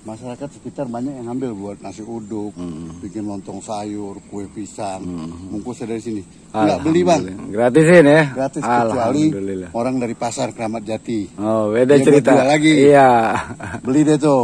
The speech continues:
Speaker 2: Boleh.
Speaker 1: Kalau
Speaker 2: Iya.
Speaker 1: tetangga sini sih tinggal ambil, Bang, kapan
Speaker 2: Si-,
Speaker 1: aja.
Speaker 2: kapan aja mau,
Speaker 1: Iya,
Speaker 2: silakan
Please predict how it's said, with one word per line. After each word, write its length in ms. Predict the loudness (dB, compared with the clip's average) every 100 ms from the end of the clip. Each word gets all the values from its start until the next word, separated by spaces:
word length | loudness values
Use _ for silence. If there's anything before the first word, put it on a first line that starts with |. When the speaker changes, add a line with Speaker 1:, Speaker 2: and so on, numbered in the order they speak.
| 0
Speaker 2:
Boleh. 460 | 2 6 8 8 6 2 -4 -8 -16 -20 -20 -10
Speaker 1:
Kalau 160 | -6
Speaker 2:
Iya. 160 | -6 -8
Speaker 1:
tetangga 400 | -10 -8 -4 -2
sini 200 | -2 0
sih 140 | 0 -2
tinggal 260 | -6 -10 -10 -6
ambil, 220 | -4 -4
Bang, 180 | -4 -8
kapan 300 | -14 -12 -10
Speaker 2:
Si-, 100 | -10
Speaker 1:
aja. 140 | -10 -12 -14 -14
Speaker 2:
kapan 360 | -6 -4 -2 -2
aja 140 | 0
mau, 200 | 2 2
Speaker 1:
Iya, 80 | 2
Speaker 2:
silakan 560 | 2 2 6 6 6 4